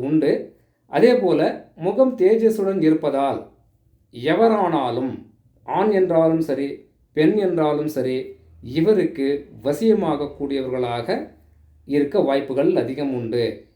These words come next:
ஏன்னா அது சுக்கிரனுடைய வீடு, அதனால சொல்றேன். அதே போல வாழ்க்கையில என்னென்ன சுகபோகங்களை அனுபவிக்க வேண்டுமோ,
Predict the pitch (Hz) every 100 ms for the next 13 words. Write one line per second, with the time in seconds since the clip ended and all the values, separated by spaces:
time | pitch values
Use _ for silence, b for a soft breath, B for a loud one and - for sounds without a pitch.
0 | - 139 156 143 - - 135 - 151 180
1 | 180 160 151 135 127 143 180 135 135 127
2 | - 104 101 104 _ _ _ _ _ 131
3 | 180 196 156 127 160 - _ _ _ _
4 | _ _ _ - 175 240 - 247 220 202
5 | 226 170 190 220 226 226 226 226 208 208
6 | 208 214 208 196 180 185 185 151 185 196
7 | 196 196 185 170 165 160 151 156